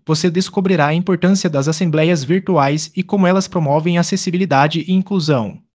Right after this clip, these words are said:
Aprenderá sobre as ferramentas e estratégias que facilitam a participação,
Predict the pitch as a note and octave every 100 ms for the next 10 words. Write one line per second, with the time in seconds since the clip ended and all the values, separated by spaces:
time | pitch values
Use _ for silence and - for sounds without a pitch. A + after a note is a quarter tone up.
0 | _ - E3 A#3 A#3 G3 E3 - G#3 G3
1 | F#3+ G3 F#3 F3 G#3 F#3+ - - F#3 F3+
2 | G#3 F#3+ E3 D#3+ E3 F#3+ F#3 F#3+ F#3+ G3+
3 | F#3 F#3+ F#3+ F3 G3+ G3 A3 A3 G3 F3+
4 | F3+